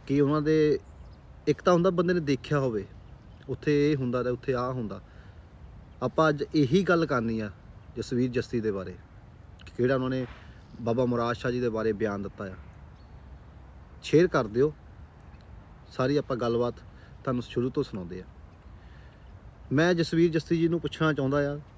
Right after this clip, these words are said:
ਕਿ ਤੁਸੀਂ ਗਾਇਕੀ ਦੇ ਫੀਲਡ ਵਿੱਚ ਆਏ ਆ ਪਹਿਲਾਂ, ਤੇ ਤੁਸੀਂ ਗਾਇਕੀ ਦੇ ਵਿੱਚ ਜਦੋਂ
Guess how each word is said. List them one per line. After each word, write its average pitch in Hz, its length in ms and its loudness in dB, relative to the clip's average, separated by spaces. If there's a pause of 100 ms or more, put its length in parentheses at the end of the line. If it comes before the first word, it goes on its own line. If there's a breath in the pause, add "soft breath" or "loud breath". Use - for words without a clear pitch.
(800 loud breath)
ਕਿ 175 80 2
ਤੁਸੀਂ 180 560 4 (1600)
ਗਾਇਕੀ 143 380 2
ਦੇ 165 220 2 (1600)
ਫੀਲਡ 151 220 6
ਵਿੱਚ 156 240 2
ਆਏ 107 220 0
ਆ 98 80 -8 (560)
ਪਹਿਲਾਂ, 117 240 0 (1300 loud breath)
ਤੇ 135 60 -10
ਤੁਸੀਂ 156 520 4 (680)
ਗਾਇਕੀ 156 480 4
ਦੇ 151 100 2
ਵਿੱਚ 143 120 0
ਜਦੋਂ 151 180 4